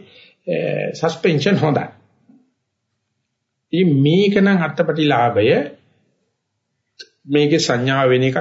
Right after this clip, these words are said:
මේක වෙන එකක්. ඊට පස්සේ මේ කතාව දිගේ තව පොඩ්ඩක් ඉදිරියට යනවා. සරුවචනන්සේ තමන් වහන්සේ ලෝකෙට පහළ වීමේ අර්ථය විස්තර කරන්න මේ ඕලාරික අත්පටිලාභයෙන්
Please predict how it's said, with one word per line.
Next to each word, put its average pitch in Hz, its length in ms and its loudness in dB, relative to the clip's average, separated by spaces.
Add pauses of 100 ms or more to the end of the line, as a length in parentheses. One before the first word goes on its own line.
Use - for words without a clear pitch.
මේක 131 180 -8
වෙන 113 200 -6
එකක්. 85 180 -12 (640)
ඊට 175 200 2
පස්සේ 165 380 0
මේ 170 260 2
කතාව 165 420 0
දිගේ 165 320 -4
තව 143 220 -4
පොඩ්ඩක් 135 400 -6
ඉදිරියට 147 380 0
යනවා. 139 260 -2
සරුවචනන්සේ 139 640 -4
තමන් 139 320 -6
වහන්සේ 156 340 -6
ලෝකෙට 147 320 0
පහළ 131 320 -2
වීමේ 123 300 -4
අර්ථය 113 300 -8
විස්තර 123 280 -4
කරන්න 104 380 -6 (640)
මේ 175 460 2 (1000)
ඕලාරික 131 440 2
අත්පටිලාභයෙන් 117 840 -4